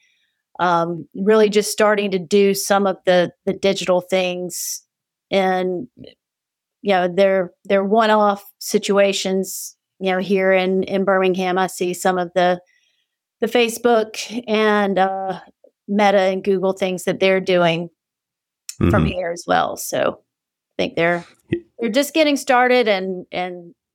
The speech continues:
Speaker 1: have a, have a long road ahead of 'em, but doing a, a pretty good job to start with.
Speaker 2: No, that's awesome. Yeah, that, the grassroots stuff is super important and should never be overlooked. It's like, no matter,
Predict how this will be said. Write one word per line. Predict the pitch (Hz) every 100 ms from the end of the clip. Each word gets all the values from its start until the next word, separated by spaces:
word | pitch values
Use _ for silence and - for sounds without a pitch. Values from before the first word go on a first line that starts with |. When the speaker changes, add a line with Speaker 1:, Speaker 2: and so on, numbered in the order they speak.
| _ _ _ _
Speaker 1:
have | 202 180
a, | -
have | 190 196
a |
long | 202 226 254 240
road | 247 233
ahead | 208 214
of | 196 165
'em, | 165
but | 170 143 - _ _
doing | 196 190 180
a, | 175 170 -
a | 185
pretty | 196 185
good | 180
job | 180 175 -
to |
start | 165 147 - -
with. | 117 - _ _ _ _ _ _ _ _ _ _ _ _
Speaker 2:
No, | 73 69
that's | 76 -
awesome. | 73 76 - 65 76
Yeah, | 76
that, | 82 80 - -
the | 78
grassroots | 71 82 95 - 87 -
stuff | - 71 69
is | 58 - - _ _ -
super | - - 113 113 90
important | 76 78 65 67 65 - _ _ -
and | 76 -
should | -
never | 80 82 82 82
be | 76 76
overlooked. | 71 73 71 69 62 - -
It's | - 69
like, | 67
no | 78
matter, | 80 87 82 71